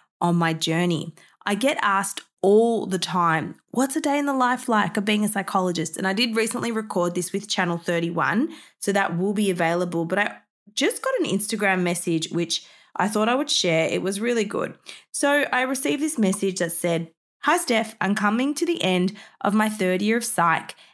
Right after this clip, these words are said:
and I'm deciding whether to do honours or to do Masters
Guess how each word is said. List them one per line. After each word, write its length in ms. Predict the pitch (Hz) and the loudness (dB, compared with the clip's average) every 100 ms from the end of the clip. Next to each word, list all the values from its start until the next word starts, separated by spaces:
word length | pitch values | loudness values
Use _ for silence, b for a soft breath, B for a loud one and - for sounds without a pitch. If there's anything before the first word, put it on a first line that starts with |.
| - | -4
and 140 | 196 | 0
I'm 140 | 190 202 | 2 2
deciding 640 | 202 - 320 339 220 190 | 0 0 2 2 2 2
whether 320 | - 180 185 | 0 0 0
to 140 | 190 240 | -2 -2
do 160 | 269 - | -2 -2
honours 460 | 190 180 175 175 - _ _ _ _ | 0 2 0 -2 -8 _ _ _ _
or 180 | 175 180 | 2 2
to 180 | 175 226 | 0 -2
do 420 | 190 175 175 - - _ _ _ - | 2 2 2 0 -6 _ _ _ 0
Masters 640 | 180 180 240 - 175 165 | 2 4 2 0 -2 -2